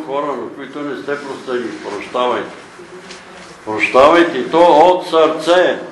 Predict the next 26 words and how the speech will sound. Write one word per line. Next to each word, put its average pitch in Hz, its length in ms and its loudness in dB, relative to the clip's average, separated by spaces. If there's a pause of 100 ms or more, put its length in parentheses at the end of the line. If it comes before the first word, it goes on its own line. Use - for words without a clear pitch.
А 110 60 -2
от 113 320 -8
сърце, 127 380 -2
значи, 151 520 -4 (400)
прощаваш 160 540 -2
и 160 80 -8
забравяш, 160 580 -6
и 110 40 -14
не 113 120 -10
го 135 180 -8
мислиш - 440 -14
повече. - 340 -20 (1300)
Добре, 127 560 0
сега 147 280 0
има 156 180 -2
само 151 320 -2
две 139 220 -2
бележки. 135 640 -2 (4000)
И 127 120 -4
тия, 143 280 6
които 135 400 2
си 127 180 -4
се 123 100 4
молим 123 520 6
за 104 180 -6
тях, 156 220 4